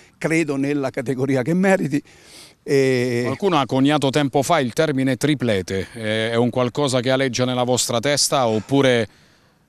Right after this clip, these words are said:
Speaker 2: vi accontentate? Perché dopo il campionato so che avete fatto tardi la sera tornando da Morrodoro, tornerete tardi a casa anche stasera dopo questa coppa e se avete l'intenzione di far tardi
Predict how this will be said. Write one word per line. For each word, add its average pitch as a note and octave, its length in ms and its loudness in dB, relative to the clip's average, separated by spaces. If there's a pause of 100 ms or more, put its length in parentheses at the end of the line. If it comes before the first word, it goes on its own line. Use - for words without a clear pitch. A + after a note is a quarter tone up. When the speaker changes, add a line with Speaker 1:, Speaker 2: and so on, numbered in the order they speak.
Speaker 2:
vi G#2+ 120 0
accontentate? A2 840 0
Perché G#2+ 260 -4
dopo B2 200 -2
il B2+ 100 -4
campionato C3+ 760 0
so D3+ 480 0
che - 120 -4
avete A2 260 -2
fatto A2+ 340 -2
tardi F#2+ 600 -2 (600)
la G#2+ 160 -4
sera G2 320 -2
tornando G2 440 -4
da F#2+ 120 -6
Morrodoro, G2 540 -6
tornerete A#2+ 500 -4
tardi A#2 300 -4
a G#2+ 80 -4
casa A2+ 280 -2
anche G#2+ 220 -6
stasera G#2+ 340 -4
dopo G2+ 220 -6
questa G2+ 300 -4
coppa C#3 400 -2 (180)
e A2+ 100 -8
se - 140 -2
avete A#2+ 240 0
l'intenzione A#2 460 -4
di A2+ 100 -4
far A2 180 -6
tardi A2+ 440 -4